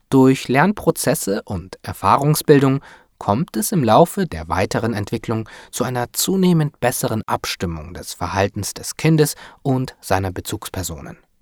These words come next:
Die biologischen Prädisponiertheiten des Verhaltens treten dabei zunehmend in den Hintergrund, während individuelle Erfahrungsbildungen in spezifischen Kontexten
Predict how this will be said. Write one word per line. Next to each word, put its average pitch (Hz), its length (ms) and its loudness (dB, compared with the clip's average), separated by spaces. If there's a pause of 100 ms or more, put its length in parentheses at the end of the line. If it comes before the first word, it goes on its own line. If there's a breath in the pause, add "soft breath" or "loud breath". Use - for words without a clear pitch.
(560 loud breath)
Die 110 320 -2
biologischen 170 720 0
Prädisponiertheiten 147 1120 -2
des - 180 -12
Verhaltens 107 560 0 (440 loud breath)
treten 117 420 -4
dabei 95 340 -6
zunehmend 90 560 -6
in 90 140 -10
den 82 160 -10
Hintergrund, 160 600 6 (260 loud breath)
während 143 420 -4
individuelle 180 680 4
Erfahrungsbildungen 127 1200 0
in 87 220 -8
spezifischen - 720 -8
Kontexten 113 680 -2